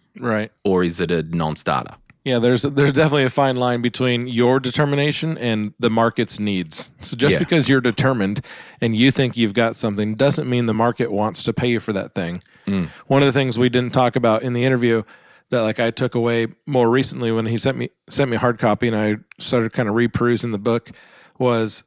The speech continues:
Speaker 1: he, him and some friends had developed this gaming, almost, like,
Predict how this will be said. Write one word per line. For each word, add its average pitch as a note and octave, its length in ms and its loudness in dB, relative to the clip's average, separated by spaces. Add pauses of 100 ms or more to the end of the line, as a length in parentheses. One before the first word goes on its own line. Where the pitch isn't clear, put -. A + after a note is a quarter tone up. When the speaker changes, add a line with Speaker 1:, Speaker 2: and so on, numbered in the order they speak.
(160)
Speaker 1:
he, C3+ 400 0
him B2 240 -2
and B2 80 -6
some B2 180 -4
friends B2 400 0
had A#2+ 160 -4
developed G#2+ 560 -2
this A2+ 380 -2 (180)
gaming, A#2 640 -2 (500)
almost, D3+ 360 0
like, A2+ 300 -2